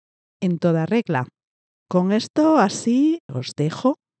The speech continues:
pensando en estas dos señoras que también han muerto un veintitrés de abril y, bueno,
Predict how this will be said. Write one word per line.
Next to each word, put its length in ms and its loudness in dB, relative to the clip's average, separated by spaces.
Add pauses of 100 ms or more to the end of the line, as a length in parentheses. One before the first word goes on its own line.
(140)
pensando 840 0
en 140 -2
estas 240 -2
dos 120 0
señoras 480 2
que 120 -2
también 500 2
han 160 0
muerto 600 2
un 360 0
veintitrés 800 -2
de 120 -2
abril 360 0
y, 220 -6
bueno, 280 -8